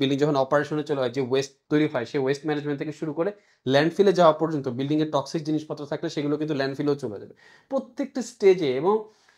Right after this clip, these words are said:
এই র ম্যাটেরিয়াল ট্রান্সপোর্ট হয়ে ম্যানুফ্যাকচারিং প্ল্যান্টে যাবে, ম্যানুফ্যাকচারিং প্ল্যান্ট থেকে ট্রান্সপোর্ট হয়ে সেটা সাইটে যাবে। এই ট্রান্সপোর্টের মধ্যে ডিজেল ইউজ হবে, জাহাজে যাবে, এয়ারে যাবে, গাড়িতে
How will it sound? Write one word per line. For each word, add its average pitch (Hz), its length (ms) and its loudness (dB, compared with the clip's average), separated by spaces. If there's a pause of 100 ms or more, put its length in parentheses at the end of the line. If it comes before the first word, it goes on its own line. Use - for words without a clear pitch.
এই 170 120 0
র - 20 8 (120)
ম্যাটেরিয়াল 208 360 2 (120)
ট্রান্সপোর্ট 185 520 -2
হয়ে 185 200 2 (160)
ম্যানুফ্যাকচারিং 175 540 -2
প্ল্যান্টে 170 300 -4
যাবে, 175 160 -2 (240)
ম্যানুফ্যাকচারিং 170 520 -2
প্ল্যান্ট 165 220 -2
থেকে 175 220 -4
ট্রান্সপোর্ট 156 540 -4
হয়ে 170 140 -2 (100)
সেটা 170 140 -4 (100)
সাইটে 151 280 0
যাবে। 165 160 2 (440)
এই 143 120 0
ট্রান্সপোর্টের 170 640 0
মধ্যে 165 220 -2 (140)
ডিজেল 160 280 2
ইউজ 160 200 0
হবে, 165 160 0 (180)
জাহাজে 147 380 2
যাবে, 156 200 -2 (320)
এয়ারে 147 320 2
যাবে, 156 200 2 (480)
গাড়িতে 139 260 4